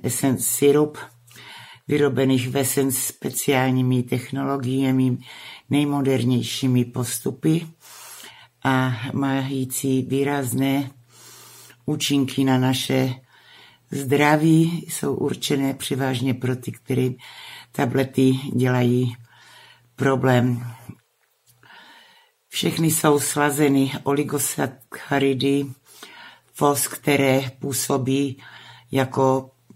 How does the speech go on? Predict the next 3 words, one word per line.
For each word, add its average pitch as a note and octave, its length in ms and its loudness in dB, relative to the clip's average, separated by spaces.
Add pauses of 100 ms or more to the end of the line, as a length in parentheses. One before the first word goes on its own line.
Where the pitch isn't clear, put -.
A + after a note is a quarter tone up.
(160)
prebiotikum, D3 1120 2 (840)
nejsou C#3+ 680 2 (1300)
spotřebovatelné, D3+ 1500 0